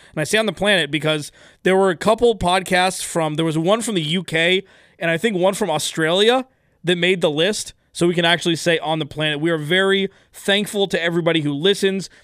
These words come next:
everybody who subscribes. We do ask you,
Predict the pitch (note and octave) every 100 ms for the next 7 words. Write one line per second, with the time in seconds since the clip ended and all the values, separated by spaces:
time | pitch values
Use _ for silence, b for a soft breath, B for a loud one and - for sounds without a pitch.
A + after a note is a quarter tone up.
0 | b - F3 F3+ F#3 F3 E3 E3+ D#3 C#3
1 | - - F3+ F3 E3+ D#3 - b b b
2 | F3+ E3+ C3+ G3 A3+ G#3+ E3+ F3+ F3+ F3+
3 | F3+ F3+ F3